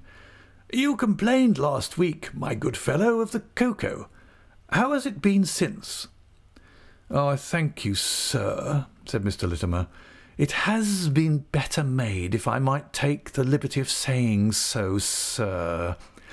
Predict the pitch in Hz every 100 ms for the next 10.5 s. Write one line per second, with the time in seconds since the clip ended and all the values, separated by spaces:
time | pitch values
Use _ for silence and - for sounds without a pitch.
0 | - - - 151 202 220 226 - 185 170
1 | - 156 135 151 113 - _ 135 - 147
2 | - - 156 151 123 104 113 110 101 120
3 | 110 - - - 160 165 - - - 160
4 | 143 120 104 107 - - - - - -
5 | - 131 135 139 143 160 139 110 92 -
6 | - - - - 127 107 85 87 101 -
7 | - - 151 156 156 156 151 - - 202
8 | - 240 - - 180 190 175 160 160 -
9 | 160 143 147 156 104 98 - 156 156 170
10 | 147 107 95 90 90